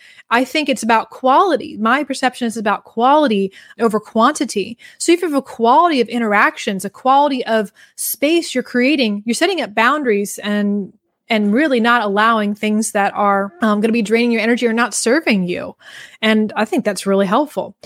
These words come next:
So turn off those notifications, unfollow, uninstall apps if you don't use them.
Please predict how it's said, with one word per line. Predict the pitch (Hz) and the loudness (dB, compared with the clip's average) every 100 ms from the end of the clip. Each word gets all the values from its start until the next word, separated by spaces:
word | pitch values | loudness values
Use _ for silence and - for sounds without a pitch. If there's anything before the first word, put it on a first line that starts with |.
| - | -14
So | - 285 247 | -2 2 2
turn | 214 311 | 2 2
off | 359 | 4
those | 349 320 | 2 0
notifications, | 302 277 269 247 247 - 240 233 | 0 -2 2 2 2 -2 -4 -2
unfollow, | 240 277 262 226 220 220 226 | -2 0 2 2 2 0 -2
uninstall | 240 311 302 - 254 254 | -2 -2 -2 0 0 0
apps | 202 208 269 - - 233 | 0 2 0 -4 -10 -6
if | 240 | -2
you | |
don't | 233 208 | -2 -2
use | 196 202 233 233 | -2 0 0 0
them. | 277 277 285 | 0 0 -2